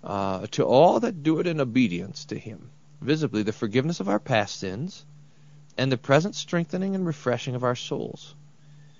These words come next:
In this world, we are never free from temptations. Whatever way of life we are in, whatever our condition may be, whether we are sick or well, in trouble or at ease, the enemies of our souls are watching to lead us to sin,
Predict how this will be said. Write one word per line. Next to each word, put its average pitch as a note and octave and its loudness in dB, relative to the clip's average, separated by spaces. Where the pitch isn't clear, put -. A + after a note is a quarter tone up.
In A3+ 2
this C4+ 2
world, F3 0
we D#3+ 2
are B2 6
never D3+ 4
free F#3 -4
from F3+ -4
temptations. D3+ -4
Whatever D3 2
way F#3 0
of E3+ -2
life C#3+ 2
we F#2+ 0
are F2+ 0
in, F2 -4
whatever A#2+ 0
our F#3+ -4
condition C3 -6
may F#2 -6
be, E2+ -4
whether A2+ 0
we G#2+ 2
are F2+ 0
sick - -6
or C#3 -2
well, A2 4
in F2 -2
trouble C#3+ -4
or C#3+ -4
at A#2 -6
ease, G2 -2
the F#2 -2
enemies E3 -2
of C3+ -2
our A2+ 4
souls D3 -2
are G2+ 0
watching C#3 -4
to G2+ -6
lead A2 -2
us C#3+ -8
to - -10
sin, G2+ -10